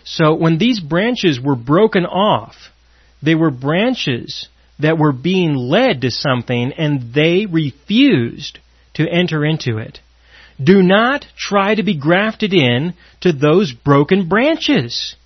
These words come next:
Do not do that. Do not pursue that. There is nothing there. There is some entertaining stuff. I can appreciate that.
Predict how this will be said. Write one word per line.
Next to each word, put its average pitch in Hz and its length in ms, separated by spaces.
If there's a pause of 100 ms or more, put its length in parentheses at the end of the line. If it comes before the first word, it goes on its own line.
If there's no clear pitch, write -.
(360)
Do 240 180
not 311 280
do 302 180
that. 302 500 (640)
Do 185 140
not 262 300
pursue 294 520
that. 139 240
There 277 140
is 226 240
nothing 240 640
there. 247 460 (560)
There 180 140
is 240 160
some 202 160
entertaining 226 520
stuff. 165 360
I 190 100
can 190 140
appreciate 190 580
that. 254 340